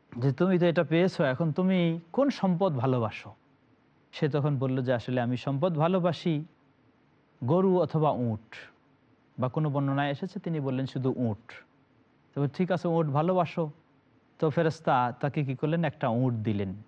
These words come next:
এমন একটা গর্ভবতী উট দিলেন যেটা কেবল বাচ্চা হবে এমন উট দিয়ে। তারপর ফেরেশতা তার জন্য দোয়া করলেন যে, "বারাকাল্লাহু লাকা ফিহা, আল্লাহ রাব্বুল আলামিন তোমার এই উটে বরকত দান করুক।" ফেরেশতা এই দোয়া করে তার কাছ থেকে বিদায় নিলেন।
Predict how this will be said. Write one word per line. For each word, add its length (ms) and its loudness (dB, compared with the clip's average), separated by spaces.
এমন 200 -2
একটা 200 -4
গর্ভবতী 540 0
উট 180 0
দিলেন 340 -2
যেটা 200 -4
কেবল 260 -2
বাচ্চা 320 -2
হবে 240 -2
এমন 260 -6
উট 320 -14
দিয়ে। 280 6
তারপর 320 2
ফেরেশতা 340 0
তার 200 0
জন্য 200 2
দোয়া 240 4
করলেন 340 2
যে, 120 4
"বারাকাল্লাহু 760 2
লাকা 340 -2
ফিহা, 720 -4
আল্লাহ 240 0
রাব্বুল 240 0
আলামিন 340 -2
তোমার 260 -2
এই 100 0
উটে 200 -2
বরকত 380 -2
দান 220 -4
করুক।" 300 -4
ফেরেশতা 360 -2
এই 160 2
দোয়া 280 0
করে 280 0
তার 200 -2
কাছ 180 -10
থেকে 180 -6
বিদায় 220 -2
নিলেন। 320 -6